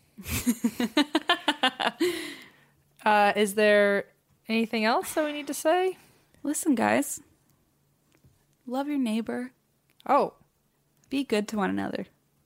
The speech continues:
Speaker 2: Okay. Spay and neuter your animals.
Speaker 1: <laughs> Yeah, spay and neuter your pets. Listen to Bob Barker.
Speaker 2: <laughs>
Speaker 1: Don't fret.
Speaker 2: Don't do drugs.
Speaker 1: Don't do drugs and don't fret.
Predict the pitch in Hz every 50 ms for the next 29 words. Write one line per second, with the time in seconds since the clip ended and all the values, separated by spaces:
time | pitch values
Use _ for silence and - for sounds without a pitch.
0 | _ - 277 - - 262 - 220 - _ _ _ _ _ _ _ _ _ _ _
1 | - - - - - 247 247 240 233 220 214 202 190 185 175 175 175 175 - 160
2 | 156 - 220 208 - - - 294 - - 294 - - 294 - 269 247 226 226 -
3 | - 247 233 247 247 262 269 277 269 262 254 - 247 226 233 220 220 - - -
4 | _ _ _ - - - _ _ _ - 190 208 240 - - 269 269 262 262 247
5 | 233 208 - - 220 233 226 - - - - 202 - _ - 247 226 190 185 180
6 | - 233 226 - - _ _ _ _ _ - - _ _ _ _ _ _ _ _
7 | _ _ _ _ _ _ _ _ _ _ _ _ _ _ - - 220 220 233 254
8 | 269 285 302 - - - - - _ _ _ _ _ _ _ _ _ _ _ _
9 | - - - - - - 110 - - _ _ _ _ _ _ _ _ _ _ _
10 | _ _ _ _ _ - - 214 214 202 233 208 220 262 247 185 170 180 - -
11 | - - _ _ - - 208 208 202 214 - - - 190 165 - - 214 240 269
12 | 311 311 320 - - - 214 214 208 - 196 190 185 202 - - - - - -
13 | -